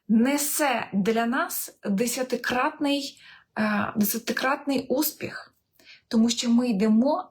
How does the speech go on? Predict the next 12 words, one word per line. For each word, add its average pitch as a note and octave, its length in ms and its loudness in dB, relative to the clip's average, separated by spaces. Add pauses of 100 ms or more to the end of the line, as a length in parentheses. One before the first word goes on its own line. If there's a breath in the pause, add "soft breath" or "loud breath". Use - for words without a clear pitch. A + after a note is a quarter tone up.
на A#3 160 4
шляху A#3+ 380 -4
до G#3 120 2
своєї, G#3 420 -2
ми A#3 420 4
є A3+ 380 0
на F#3+ 100 -4
шляху G#3 320 -4
до F#3+ 80 -2
своєї F#3+ 300 -2
мети, F#3+ 260 -2
та? A3 280 -4